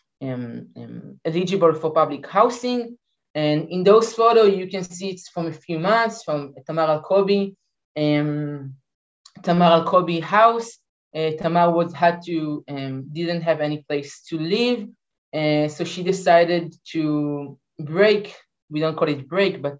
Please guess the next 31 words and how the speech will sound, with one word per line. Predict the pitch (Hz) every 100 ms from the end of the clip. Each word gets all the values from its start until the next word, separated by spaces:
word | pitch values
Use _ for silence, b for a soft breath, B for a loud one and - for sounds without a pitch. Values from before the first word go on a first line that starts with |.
| _
she | - 165
decided | 160 170 180 175
to | 175
break | 143 180 180 -
into | 170 160 175 165 156 _ _ _ _
an | 175 160
apartment | 160 170 180 175 170
of | 165 -
public | 160 156 151
housing | 190 202 - 170
that | 156 156
was | 147 143
just | 156 -
sitting | 220 214 208
there | 196 180
waiting | 160 156 160 151
to | 147
be | 147
sold | - 151 143 139 -
in | 147
the |
open | 143 147 143
market. | 147 180 202 214 214 - _ _ _ _ _
Um, | 147 143 143 143 147
and | 156
she | 185
was | 180 175
the | 175
first | 175 220 233 233 - 175
in | 165
line | 175 196 180 143 135